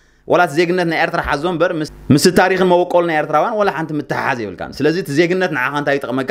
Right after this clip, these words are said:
ጥራሕ እዩ ትዘረባ። ስለዚ ከም ኤርትራዊስ ክትኮርዕ ኣለካ ዶ? ብዜግነትካ ኮንካ እንትኮርዕ።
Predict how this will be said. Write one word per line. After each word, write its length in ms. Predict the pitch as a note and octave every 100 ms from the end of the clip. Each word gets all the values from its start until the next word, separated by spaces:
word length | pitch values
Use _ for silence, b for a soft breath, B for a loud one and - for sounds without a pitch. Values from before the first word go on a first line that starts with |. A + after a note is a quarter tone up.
| G#3
ጥራሕ 180 | F#3+ C3+
እዩ 80 |
ትዘረባ። 320 | G#2+ F#2+ F2+ D#2 - _ - - - -
ስለዚ 320 | - G3+ G3+ G3 F3+
ከም 160 | F#3+ A3
ኤርትራዊስ 520 | A#3+ A3+ G3+ G3+ A3
ክትኮርዕ 380 | F#3 - F#3+ F3
ኣለካ 300 | D3 C3+ A#2
ዶ? 120 | F#2+ C#2+ _ _ _ _ _ _ _ _ _ _ _ _ _ -
ብዜግነትካ 560 | B2 D#3+ F#3+ F#3+ F3 A3+
ኮንካ 200 | A#3+ F#3
እንትኮርዕ። 380 | B2+ A#2 G#2+ D#2+